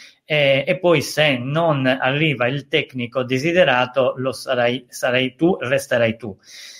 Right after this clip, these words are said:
Questo, questo attendere per chi?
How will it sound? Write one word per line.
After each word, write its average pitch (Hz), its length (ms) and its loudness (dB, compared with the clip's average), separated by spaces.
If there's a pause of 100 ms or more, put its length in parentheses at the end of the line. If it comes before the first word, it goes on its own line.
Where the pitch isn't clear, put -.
(320)
Questo, 196 840 4
questo 214 240 2
attendere 185 1000 2
per 139 220 0
chi? 135 360 -4